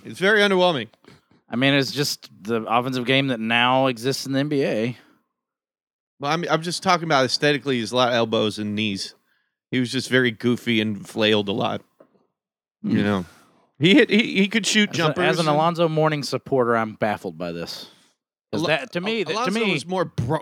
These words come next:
Speaker 1: like, brawling. Like, he was like a rolling ball of butcher blades.
Speaker 2: I feel like you're, you're picking and choosing eras of Patrick Ewing, 'cause there's definitely a, a, an era
Speaker 1: Yeah,
Speaker 2: of
Speaker 1: the
Speaker 2: Patrick
Speaker 1: era that
Speaker 2: Ewing
Speaker 1: I remember.
Speaker 2: where he is just a dominant. Oh, cool.
Speaker 1: Yeah.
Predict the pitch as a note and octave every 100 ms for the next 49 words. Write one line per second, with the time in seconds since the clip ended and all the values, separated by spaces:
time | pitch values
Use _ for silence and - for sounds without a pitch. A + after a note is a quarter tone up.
0 | D3+ D3+ C3+ A#2+ A#2+ B2+ B2 G2+ E2+ _
1 | - A#2 A2 D3+ C#3 A#2+ C3 A2+ B2 B2
2 | A#2 B2+ A#2+ G2+ _ C#3 - G#2+ A2 G2+
3 | - A3+ A3+ F#3+ E3 D3+ - D#3 C3+ B2+
4 | - D#3+ C3+ B2+ G#2+ - A#2+ A2 G#2 -
5 | A2+ A2 G2+ F#2+ - G2 - F2+ F#2+ F2+
6 | F2 - G#2 E3+ D#3+ D#3 G#3+ F3+ C3+ A#2+
7 | A2+ - B2 - C#3 C3+ F3+ C#3 C3 C3+
8 | C#3+ C#3 C3 B2 D3 A2 G#2 G#2+ - C3
9 | B2 C#3 B2+ A2+ B2 - B2+ G#2+ G#2+ A#2+
10 | B2+ C3 G2+ C3 - - B3 G#3+ B2+ G2
11 | G#2 C#3+